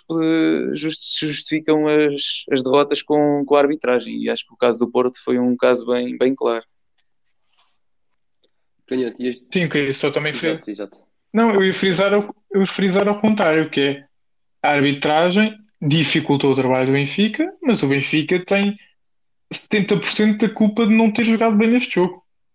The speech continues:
Speaker 3: A arbitragem dificultou, sim, ao Marlon António Silva não marcar um penalti que poderia ter dado o empate. Ah, amarelos que poderiam ter sido dados condi-, condicionavam os jogadores da Inter, mas, embora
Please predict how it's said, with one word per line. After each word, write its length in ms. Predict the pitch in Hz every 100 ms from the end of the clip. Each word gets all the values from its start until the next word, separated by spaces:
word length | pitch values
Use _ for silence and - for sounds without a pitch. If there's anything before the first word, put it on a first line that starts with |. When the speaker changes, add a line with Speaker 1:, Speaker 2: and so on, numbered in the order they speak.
| _
Speaker 3:
A 100 | -
arbitragem 380 | 135 135 135 135
dificultou, 520 | 135 139 139 139 165 208
sim, 300 | - 160 185
ao 180 | 147
Marlon 360 | 139 139 131 135
António 280 | 135 135 135
Silva 220 | 180 185
não 80 | 160
marcar 340 | 147 139 139
um 140 | 139 135
penalti 440 | 139 139 139 139
que 60 | -
poderia 260 | 139 135
ter 200 | 139 135
dado 260 | 139 139 139
o 60 |
empate. 500 | 143 143 190 214 - - _ _ _ _ _ -
Ah, 640 | 143 139 139 139 - -
amarelos 440 | 147 151 170 156 -
que 80 | -
poderiam 240 | 147 147
ter 100 | 151
sido 180 | 143 151
dados 180 | 147 -
condi-, 300 | 147 - -
condicionavam 760 | - 143 139 - 147 139 143
os 80 | 139
jogadores 280 | 147 147 151
da 60 | 160
Inter, 360 | 208 220 254 - _ _ _ _ -
mas, 300 | 190 139 -
embora 400 | 147 156 160